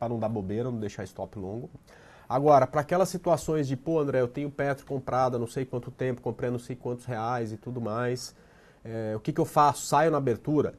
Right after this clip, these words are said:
Bom, a abertura do pregão de hoje vai ser o momento do desespero de toda a galera, né? Eu acho que o auge dessa queda toda vai ser a abertura, pelo menos o auge até hoje, vai ser essa abertura do mercado, né? É, aí eu só compro ações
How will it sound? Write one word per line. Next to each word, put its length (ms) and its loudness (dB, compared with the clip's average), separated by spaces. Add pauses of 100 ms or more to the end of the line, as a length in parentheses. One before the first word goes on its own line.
(180)
Bom, 240 -8 (720)
a 140 6
abertura 520 6
do 60 0
pregão 300 2
de 120 0
hoje 300 2
vai 160 -2
ser 120 -6
o 40 -2
momento 380 -2
do 120 -4
desespero 680 -4 (120)
de 100 -6
toda 280 -2
a 20 0
galera, 440 2
né? 180 -6
Eu 100 -6
acho 180 -8
que 140 -6
o 140 2
auge 340 6
dessa 320 -2
queda 320 0
toda 400 -2
vai 140 0
ser 200 -4
a 40 -2
abertura, 440 -4 (160)
pelo 160 -4
menos 380 -6
o 180 -8
auge 280 0
até 200 -6
hoje, 300 -2
vai 140 -4
ser 160 -8
essa 160 -8
abertura 400 -8
do 80 -8
mercado, 560 -6
né? 60 -14 (840)
É, 560 0 (560)
aí 240 2
eu 120 6
só 160 -2
compro 320 4
ações 380 2